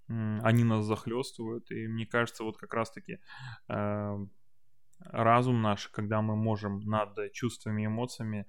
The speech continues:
э, возвыситься, это и есть вот как раз-таки человеческая черта, когда осознанно, как герои идут, да, осознанно на смерть,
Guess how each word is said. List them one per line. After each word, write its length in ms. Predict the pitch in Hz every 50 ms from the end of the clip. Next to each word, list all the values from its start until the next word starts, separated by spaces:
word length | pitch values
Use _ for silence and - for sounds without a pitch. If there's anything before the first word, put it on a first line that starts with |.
| - - - - - - - -
э, 540 | 113 110 107 107 107 104 104 104 104 104 104
возвыситься, 920 | 104 104 110 113 107 110 110 120 139 147 - 127 - - - - - - - - - - - - - -
это 220 | - 113 107 - 113
и 60 | 110
есть 240 | 113 110 107 - -
вот 120 | 104 -
как 160 | - 101 -
раз-таки 400 | 107 104 98 - - - - -
человеческая 680 | - - - 113 107 107 107 107 - - - - - 104
черта, 360 | - - 104 - - 123 123
когда 560 | 123 - 113 104 101 101 101 104 104 104 104 101 - - - - - - - - - - - - - - - - - - - - - - - - - - - - - - - - - -
осознанно, 1040 | - 113 110 104 - - 123 117 113 110 107 107 104 104 104 104 107 - - - - - -
как 180 | - 110 104 107 104
герои 420 | 101 110 120 117 113 107 104 107
идут, 240 | 104 110 107 104 104
да, 180 | - 107 117 113
осознанно 520 | - - - 113 107 107 107 104 104 101
на 120 | 104 107 104
смерть, 380 | - - - 123 143 165 -